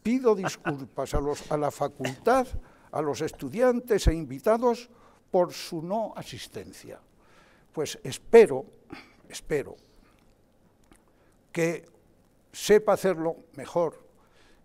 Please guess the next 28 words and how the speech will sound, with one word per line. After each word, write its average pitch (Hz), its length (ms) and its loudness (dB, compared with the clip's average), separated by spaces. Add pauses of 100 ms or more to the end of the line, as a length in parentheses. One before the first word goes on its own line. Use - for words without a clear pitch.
(100)
que, 139 440 -6 (200)
eh, 131 320 -14
buscando 160 580 -4
con 143 220 -8
el 127 80 -10
jefe 165 560 -4
G - 420 -6
P 165 220 -6
S 147 180 -4
una 151 240 -4
dirección, 165 680 -8 (300)
y 175 140 -2
además 127 560 -4 (560)
espero 190 500 -4
que 135 140 -10
lo 131 100 -8
más 175 300 -4
grave 156 460 -2
del 123 120 -8
acuerdo 117 680 -8 (500)
que 156 140 -2
ha - 20 2
alcanzado, 135 880 -4 (400)
que 139 160 -6
no 160 220 -4
es 165 120 -8
precisamente 135 1040 -10 (380)
con 139 380 -6